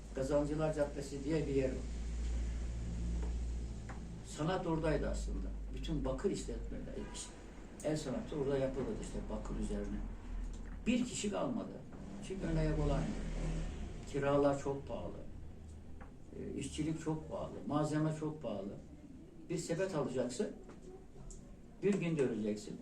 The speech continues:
Simit satıyorlar ya yolda, simit sepetleri var işte. Bir günde öreceksin. E, benim bir günde o sepetten bir kere bin lira işçilik almam lazım. Sepeti beş yüz liraya satamazsın. O zaman neden yapacaksın? Yapmıyorsun. Yani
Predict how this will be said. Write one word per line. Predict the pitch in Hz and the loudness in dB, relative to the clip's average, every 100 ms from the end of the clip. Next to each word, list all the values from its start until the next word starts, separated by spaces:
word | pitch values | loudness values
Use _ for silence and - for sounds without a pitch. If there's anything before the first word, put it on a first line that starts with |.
| - | -10
Simit | - 147 156 | -4 -2 -2
satıyorlar | - - 156 214 180 131 | -4 -2 2 6 8 8
ya | |
yolda, | 123 123 127 | 8 6 4
simit | 123 131 135 | 0 0 0
sepetleri | - 123 120 120 120 - | 0 0 -2 -2 -4 -4
var | - 262 | -4 -4
işte. | 247 226 - - - - - - - | -2 -4 -4 -8 -14 -14 -14 -12 6
Bir | 202 | 8
günde | 226 165 156 185 | 8 8 8 8
öreceksin. | 139 120 110 - - - - - 107 | 8 4 2 -2 -2 -2 -4 -8 -6
E, | 113 | -2
benim | 151 214 208 | 6 8 8
bir | 240 | 8
günde | 185 151 175 208 - - - - - | 4 6 6 4 0 -10 -14 -16 -4
o | 185 | -2
sepetten | 190 196 175 175 214 | 6 8 10 8 8
bir | 214 | 8
kere | 208 196 170 | 8 6 6
bin | 220 202 | 8 10
lira | 208 | 10
işçilik | 185 - 190 | 8 4 0
almam | 147 113 104 | 0 0 0
lazım. | 104 - - - - - - - - - - | -2 -2 -6 -8 -10 -10 -10 -10 -8 -8 -2
Sepeti | 156 196 190 | 4 4 4
beş | 180 160 | 2 2
yüz | 175 | 0
liraya | 165 160 | 2 2
satamazsın. | - 147 208 208 - - - - - - - - 196 | 0 -2 -4 -4 -4 -6 -8 -10 -10 -8 -8 -2 2
O | |
zaman | 180 190 190 | 4 4 4
neden | 190 196 170 | 6 6 6
yapacaksın? | 127 - - - 202 | 4 0 -2 -2 0
Yapmıyorsun. | 196 - 247 - 214 | 0 2 -2 -2 0
Yani | 135 147 | 2 4